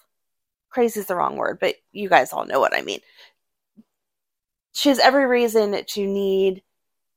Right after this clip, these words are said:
to talk to someone. She should go see a therapist and deal with her feelings instead of just stomping around town yelling at other people about how now she's sorry and she's changed and they need to help her.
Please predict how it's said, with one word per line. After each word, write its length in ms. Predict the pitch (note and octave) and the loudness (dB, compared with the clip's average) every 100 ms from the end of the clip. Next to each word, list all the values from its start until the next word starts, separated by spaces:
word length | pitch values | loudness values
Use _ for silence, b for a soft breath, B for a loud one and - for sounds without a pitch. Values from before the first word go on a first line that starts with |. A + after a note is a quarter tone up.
| - | -12
to 80 | G#3+ | -2
talk 300 | G#3 G3 - | 4 4 2
to 80 | |
someone. 440 | D#3 D3+ D3 G#2 - | -6 -6 -6 -10 -14
She 220 | - - C4 | -12 -6 -4
should 200 | E4 C4 | -4 0
go 320 | E3+ E3+ F#3+ | 2 2 0
see 260 | - G3 | -4 2
a 60 | A3 | 2
therapist 800 | D4 D#4 G#4 - F3+ - - - b b b | 6 6 6 4 -2 -2 -8 -12 b b b
and 180 | G3+ G3 | 0 2
deal 200 | G#3+ G#3+ | 4 4
with 140 | G#3+ | 4
her 180 | G3 A3 | 0 -4
feelings 500 | G#3+ E3+ C#2 A1+ - | -2 -4 -4 -10 -12
instead 320 | - F3+ F#3 F#3 | -12 -4 0 2
of 100 | F#3 | 0
just 220 | F#3 - | -6 -8
stomping 400 | - F3+ F#3 G3 | -4 -2 -2 -2
around 320 | G3 G3+ G3 | 0 0 0
town 420 | - D#4 G#3+ G#3 | -4 0 0 0
yelling 340 | G3+ D3+ E3 E3+ | 0 2 2 0
at 80 | |
other 200 | - F#3 | 0 -2
people 500 | G3 - - F3+ F#3 F#3 b b - | -4 -6 2 4 4 0 b b -2
about 460 | F3+ F3 F3 F3 E3+ | 2 6 6 6 2
how 480 | F3+ F3 E3+ E3+ - _ _ - | 0 2 2 2 -4 _ _ -2
now 300 | F#3+ A#3+ B3 | 4 8 6
she's 240 | B3 A#3 | 4 -4
sorry 520 | - A#3 B3 F#3 D#3+ D3+ | 0 6 6 6 0 -4
and 220 | D#3+ F#3 | -4 -4
she's 240 | - G3 | -6 -6
changed 600 | - G#3 A#3 D#3 D#3 - | -4 -4 -4 -6 -8 -8
and 180 | C#3+ D#3+ | -6 0
they 200 | F#3 G#3+ | 2 2
need 240 | A3+ A3+ | 2 -2
to 60 | A3 | -2
help 260 | G#3 B3 A#3+ | 2 0 0
her. 200 | E3 | -8